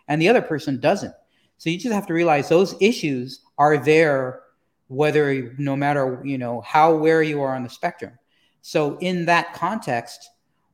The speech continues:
whether someone is having sex, whether your partner can have sex with someone else is just a, it's just a question of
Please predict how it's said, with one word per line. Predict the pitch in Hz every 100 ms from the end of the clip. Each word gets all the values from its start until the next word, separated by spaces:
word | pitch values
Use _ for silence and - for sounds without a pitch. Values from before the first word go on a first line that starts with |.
| -
whether | 131 156 180 185 175
someone | - 170 156 147
is | 139 127
having | 151 143 127
sex, | - 180 180 - - - _ _ _ -
whether | 160 180
your | 175 147 151
partner | 151 180 - 151
can | - 135
have | 143 131
sex | 143 -
with | 139
someone | - 143 131 131
else | 160 135 - _ _
is | 160 151
just | 180 214 160
a, | -
it's | 143
just | - -
a |
question | - 175 175 147
of | 123